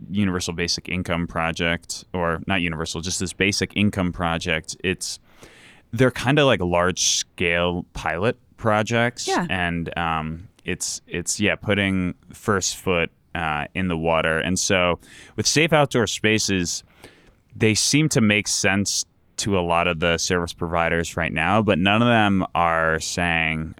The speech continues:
Speaker 1: "Oh, this is, this is our solution to homelessness." Safe outdoor spaces hopefully will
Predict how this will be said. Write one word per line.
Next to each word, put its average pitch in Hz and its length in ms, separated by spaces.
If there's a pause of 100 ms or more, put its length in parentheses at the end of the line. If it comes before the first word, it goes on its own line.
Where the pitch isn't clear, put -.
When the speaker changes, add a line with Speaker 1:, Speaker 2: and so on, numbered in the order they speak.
Speaker 1:
"Oh, 87 180
this 82 240
is, 78 360
this 85 200
is 82 140
our 78 420
solution 76 800
to 80 100
homelessness." 76 760 (1120)
Safe 139 320
outdoor 123 320
spaces - 520
hopefully 90 640
will 85 340